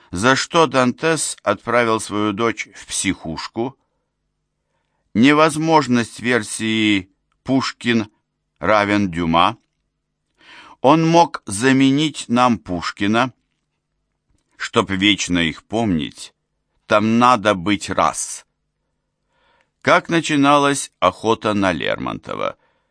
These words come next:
Глубокая ещё дымилась рана. Пятнадцатое июля тысяча восемьсот сорок первого года.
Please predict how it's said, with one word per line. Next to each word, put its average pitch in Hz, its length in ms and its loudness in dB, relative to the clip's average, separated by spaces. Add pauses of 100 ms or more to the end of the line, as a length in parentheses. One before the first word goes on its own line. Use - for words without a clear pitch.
(960)
Глубокая 135 1040 2
ещё 101 480 -2
дымилась 131 720 0
рана. 120 540 2 (1400)
Пятнадцатое 151 840 0
июля 135 580 2
тысяча 101 440 -6
восемьсот 92 560 -4
сорок 90 420 -2
первого 73 500 -4
года. 98 440 -4